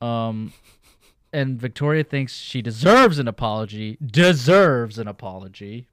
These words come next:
Yeah, okay. Um, 'cause Katie told her to stop before she was done expressing herself, like I just said. Um,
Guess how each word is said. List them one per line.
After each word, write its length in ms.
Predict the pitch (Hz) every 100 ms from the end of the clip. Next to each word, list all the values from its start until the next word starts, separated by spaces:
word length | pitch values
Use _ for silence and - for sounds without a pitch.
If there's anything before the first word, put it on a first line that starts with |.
| _
Yeah, 180 | 104 98
okay. 340 | 101 107 90 95 - - - - _
Um, 500 | 139 135 131 127 127 _ -
'cause 340 | 143 135 123
Katie 280 | - 151 143
told 240 | - 139
her 100 | 135
to 60 | 120
stop 360 | - 143 131
before 240 | - 117 120
she 140 | -
was 120 | 110
done 140 | 104 101
expressing 360 | 98 117 107
herself, 280 | 104 - 101
like 140 | 95 95
I 100 | 90
just 220 | 87 -
said. 300 | 90 85 95 _ _ _ _ _ -
Um, 420 | 117 113 107